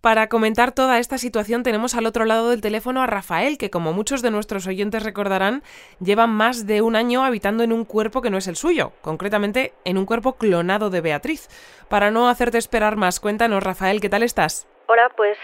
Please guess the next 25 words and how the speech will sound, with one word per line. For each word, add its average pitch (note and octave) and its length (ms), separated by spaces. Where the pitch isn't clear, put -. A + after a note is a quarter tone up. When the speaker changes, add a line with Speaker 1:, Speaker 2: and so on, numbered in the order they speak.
Speaker 2:
bien, C4 320
bien, B3+ 280
todo G#3+ 180
bien. G3+ 180
Todavía G#3 320
poniéndome G#3 360
al G3+ 100
día A3 260
con G3+ 160
todo G3 180
lo G3 120
que G3 80
ha F#3 40
pasado G3 360
mientras F3+ 500
estaba F#3+ 300
en G3 80
el F#3 60
espacio G3 340
cuántico, G#3+ 420
pero F3 380
bien. A3 140
Speaker 1:
Genial. D#3 540
Ya E3+ 200
te, F3 680